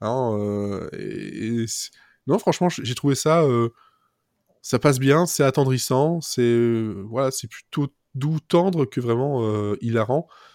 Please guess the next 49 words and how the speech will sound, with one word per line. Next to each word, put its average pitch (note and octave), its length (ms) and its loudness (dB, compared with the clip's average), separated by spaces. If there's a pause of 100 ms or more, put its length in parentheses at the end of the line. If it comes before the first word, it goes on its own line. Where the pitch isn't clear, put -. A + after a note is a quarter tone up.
(220)
Peut-être B2+ 240 0
que A2+ 80 -4
par G#2+ 240 0
la G#2+ 80 4
suite, - 220 -6
ça G#2 160 -4
sera, - 180 -6
ça - 160 -6
le G#2 40 -2
sera, F3+ 300 0
mais A#2+ 120 -2
en G#2 80 -2
tout G#2+ 120 -12
cas, D3+ 120 -2
il C3+ 60 0
y - 20 2
a A2+ 40 0
des G#2 100 -2
moments A2 280 -2
où, G#2 140 -4
euh, F#2 160 -6 (800)
euh, F#2 360 -4
j'ai, A2 320 -2
j'ai G#2+ 160 -4
beaucoup C3 260 -4
souri, D3 540 -2
euh, A2 380 0
plus - 320 -8
que B2 100 -6
vraiment A#2 320 0
ri, A#2+ 260 -4
et, F#2+ 400 -2
mais G#2 200 -4
ça - 180 -4
me G#2 160 -2
satisfait. - 560 -8 (600)
Voilà. - 180 -18 (1700)
Donc, F2 80 -12
encore G#2 160 -12
une G2+ 40 -10
fois, G#2+ 140 -6
si - 140 -10
vous G#2 120 -6
êtes G2+ 60 0
intéressé G2 340 -8
par, G2+ 280 -8
euh, F#2 60 -10
Dwayne G2+ 200 -6
Johnson, G#2 400 -10